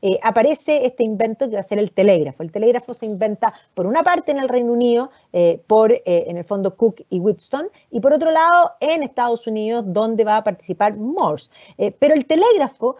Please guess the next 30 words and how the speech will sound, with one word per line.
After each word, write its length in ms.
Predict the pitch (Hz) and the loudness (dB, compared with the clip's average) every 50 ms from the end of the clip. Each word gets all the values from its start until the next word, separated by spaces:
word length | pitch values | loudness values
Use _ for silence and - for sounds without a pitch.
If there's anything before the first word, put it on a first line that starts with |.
| _ - | _ -6
lo 180 | 226 233 247 - | 0 0 0 0
que 140 | - 254 | 0 0
va 100 | 240 330 | 0 0
a 60 | 381 403 | 0 0
permitir 640 | 453 427 392 359 339 311 - - 202 214 220 - | 0 -2 0 -2 -2 -4 -4 -4 -6 -6 -6 -8
es 100 | - 240 | -14 -12
trabajo 380 | - - 262 254 302 302 - 359 | -8 -6 -2 -2 -2 -2 -2 -6
veinticuatro 440 | 339 330 285 - 226 285 294 285 262 | -8 -6 -6 -2 0 0 0 -2 -4
siete. 420 | - - 302 - - - - 139 _ _ _ _ _ | -10 -8 -8 -8 -8 -10 -12 -16 _ _ _ _ _
Es 140 | - 226 226 | -4 0 0
decir, 460 | 269 262 262 - 381 339 233 - - _ - | 0 0 0 2 2 2 2 0 -4 _ 0
ahora 480 | - 240 254 302 320 262 214 220 - - | 2 4 6 6 6 6 4 4 2 0
un 100 | 240 226 | -4 -8
pescador 540 | - 254 - - - 220 220 233 254 262 214 | -6 -8 -10 -6 -6 -2 0 2 2 2 2
de 100 | 214 233 | 0 -2
Aberdeen, 640 | 214 175 185 180 165 160 185 247 233 220 208 233 - - | 0 0 -2 -4 -4 -2 -2 -2 -2 -2 -4 -6 -8 -10
en 80 | 185 | -12
Escocia, 600 | 165 160 - _ - - 151 - - - 247 - - _ _ _ _ _ _ _ _ | -12 -12 -10 _ -2 -2 -2 -2 -4 -8 -8 -8 -8 _ _ _ _ _ _ _ _
eh, 220 | - 214 214 220 - | -2 0 0 0 0
le 220 | - 226 240 254 240 | 0 2 2 2 2
llegaba 580 | 262 277 247 339 359 403 392 392 392 381 - - - | 2 2 2 2 2 2 2 2 0 0 -4 -6 0
por 200 | 262 277 277 - | 0 0 0 0
telégrafo 800 | - 262 262 302 349 320 262 240 240 - _ - 285 294 294 - | 0 0 2 2 2 0 0 -2 -2 -4 _ 0 0 0 0 0
una 260 | 294 302 302 285 277 | -6 -4 -4 -2 0
orden 420 | 330 392 440 440 370 403 381 359 339 | 0 0 0 0 -2 -4 -6 -6 -6
de 120 | 339 262 | -6 -6
compra. 500 | - 339 359 339 269 - - 156 135 - _ - | -4 -4 -4 -4 -4 -6 -6 -6 -8 -8 _ -8
Nacen 340 | 226 262 330 - - 392 392 | -6 -6 -6 -4 -4 -4 -4
los 100 | 381 - | -4 -4
futuros, 520 | - - 233 185 320 370 381 233 156 131 | -4 -4 -4 0 2 2 2 2 0 -2